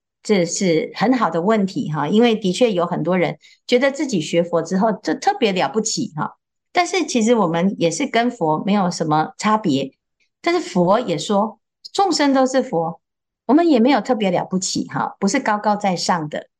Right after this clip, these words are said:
那这样子的认识呢，你就不会觉得，哎呀，好像压力很大，没有持，不知道会怎样哈。那甚至于有的人去许愿说我要念一百万遍哈，结果呢没念就觉得，哇，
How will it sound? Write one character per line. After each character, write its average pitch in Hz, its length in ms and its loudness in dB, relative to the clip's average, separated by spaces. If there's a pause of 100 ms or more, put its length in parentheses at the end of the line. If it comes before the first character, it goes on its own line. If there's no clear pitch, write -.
(160)
那 190 100 0
这 190 160 -2
样 302 160 2
子 180 160 -4
的 160 140 0
认 196 240 2
识 185 260 0
呢， 156 120 -2 (380)
你 170 120 0
就 226 140 4
不 185 160 -4
会 202 160 2
觉 - 160 -2
得， 139 140 -2
哎 240 180 -2
呀， 202 120 2
好 - 160 -2
像 220 320 0 (180)
压 214 140 4
力 214 160 0
很 147 200 -6
大， 175 260 -4
没 180 180 2
有 202 160 2
持， 139 440 -6
不 202 160 0
知 190 120 -6
道 185 140 2
会 185 160 -2
怎 - 300 -4
样 156 240 0
哈。 - 240 -6 (400)
那 233 80 2
甚 254 180 2
至 240 160 0
于 202 40 0
有 165 120 0
的 170 140 0
人 160 180 0
去 220 160 0
许 156 280 0
愿 185 260 2
说 180 180 0
我 165 160 2
要 226 140 4
念 247 200 4
一 254 80 4
百 202 220 0
万 247 220 0
遍 254 420 2
哈， 143 260 -10
结 202 160 -2
果 202 200 0
呢 165 160 0 (260)
没 175 180 2
念 226 400 2
就 - 120 0
觉 180 180 0
得， 160 140 0
哇， 208 160 -4